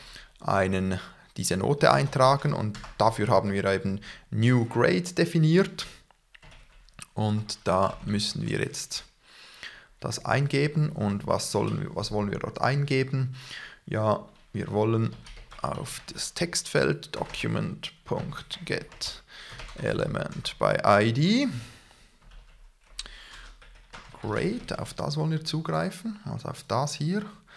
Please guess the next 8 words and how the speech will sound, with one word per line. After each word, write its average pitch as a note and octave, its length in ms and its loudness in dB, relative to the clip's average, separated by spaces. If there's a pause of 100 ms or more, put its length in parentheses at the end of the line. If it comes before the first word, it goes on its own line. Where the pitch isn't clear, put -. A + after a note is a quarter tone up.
(240)
was - 200 -6
dort B2 380 2
drin B2 220 2
steht, A#2+ 560 0 (340)
wollen A#2 440 4
wir A2+ 220 4
quasi G#2 500 2
hier, A#2 380 0